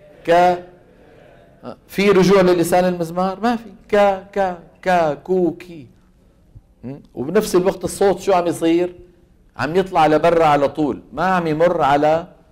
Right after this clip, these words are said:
قبة الحنك. وهو أي الترقيق مستحق الاستفال،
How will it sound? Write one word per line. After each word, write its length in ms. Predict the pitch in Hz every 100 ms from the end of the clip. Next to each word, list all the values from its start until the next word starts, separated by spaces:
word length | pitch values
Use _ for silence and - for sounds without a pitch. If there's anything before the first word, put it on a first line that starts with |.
| _ _ -
قبة 240 | 123 98 -
الحنك. 360 | - - - _ _ _ _ -
وهو 640 | 151 156 214 240 247 269 - - _ _ _ 135
أي 340 | 156 139 - -
الترقيق 760 | 117 - 131 123 - 180 196 -
مستحق 840 | 123 139 - - 123 190 185 -
الاستفال، 680 | 185 139 - - 98 - -